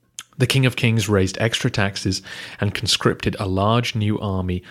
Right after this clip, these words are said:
of any able-bodied men he could get his hands on. He also sent emissaries west to try and make contact with the Khagan of the Avars.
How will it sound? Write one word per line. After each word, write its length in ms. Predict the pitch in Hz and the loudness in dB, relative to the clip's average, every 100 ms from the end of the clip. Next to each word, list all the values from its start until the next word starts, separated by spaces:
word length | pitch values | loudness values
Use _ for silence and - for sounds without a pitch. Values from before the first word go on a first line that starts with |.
| - | -20
of 120 | - 95 | -4 0
any 240 | 104 113 | 4 6
able-bodied 580 | 101 98 98 95 95 98 | 4 4 4 4 2 2
men 180 | 98 92 | 0 0
he 100 | 104 | -4
could 120 | - | -2
get 120 | - | 0
his 140 | 92 | 0
hands 340 | - 107 104 101 | 2 2 4 2
on. 200 | 87 185 - - - - - - - - | 0 -4 -10 -18 -12 -12 -10 -12 -10 -2
He 140 | 113 | 2
also 260 | 143 151 175 | 2 2 2
sent 280 | - 131 - | 2 0 0
emissaries 640 | 123 120 - 107 98 98 | 2 2 2 2 2 2
west 420 | 101 110 98 - | 2 2 0 -4
to 80 | - | -6
try 220 | - 113 | 0 2
and 120 | 107 | 4
make 200 | 107 101 | 4 0
contact 640 | - 127 117 - 90 - - _ _ - | 0 2 2 2 -2 -4 -12 _ _ 0
with 140 | 98 92 | 2 2
the 60 | |
Khagan 440 | - 98 95 92 92 | 2 2 2 2 0
of 140 | 90 | 0
the 140 | 92 95 | 2 4
Avars. 600 | 104 98 92 101 - | 4 2 0 0 -2